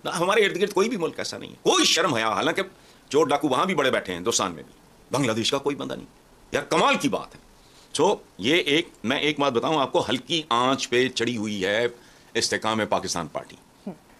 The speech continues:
Speaker 2: बहुत खूब। हसन साहब, अ, आगे चलते हैं। बड़ी interesting social media report है मेरे सामने। अ, पीएमएलएन के Digital Wing ने Twitter पर अपना ही कराया गया poll delete कर दिया, जिसमें पीटीआई इक्यासी फीसद vote के साथ top पर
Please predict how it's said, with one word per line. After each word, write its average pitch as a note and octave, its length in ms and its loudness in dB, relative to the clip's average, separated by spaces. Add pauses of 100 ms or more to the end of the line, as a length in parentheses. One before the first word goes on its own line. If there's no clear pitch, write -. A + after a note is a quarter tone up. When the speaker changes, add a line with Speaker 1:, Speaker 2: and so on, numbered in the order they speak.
(120)
Speaker 2:
बहुत A3 160 2
खूब। G3 140 4
हसन B3+ 160 2
साहब, D#4+ 180 4
अ, A3+ 300 4
आगे A#3+ 140 4
चलते C#4+ 200 4
हैं। C#4+ 60 6
बड़ी C#4+ 140 4
interesting B3+ 340 2
social A#3+ 240 2
media A3+ 200 4
report A3+ 260 2
है C4 60 2
मेरे G#3+ 120 4
सामने। G#3+ 260 2
अ, - 340 0
पीएमएलएन F4 520 4
के F4 100 4
Digital B3+ 300 4
Wing B3+ 160 4
ने D4+ 80 6
Twitter C4+ 380 2
पर C#4+ 140 4
अपना E4+ 360 2
ही F#4+ 120 4
कराया B3+ 240 6
गया B3+ 160 6
poll B3+ 280 6
delete G#3 260 2
कर A#3 120 2
दिया, B3 240 4
जिसमें C4+ 380 4
पीटीआई C#4+ 400 4
इक्यासी A#3+ 400 0
फीसद C#4 400 2
vote G3 340 4
के D#4 100 2
साथ C4 140 4
top A3 260 4
पर D#4+ 100 6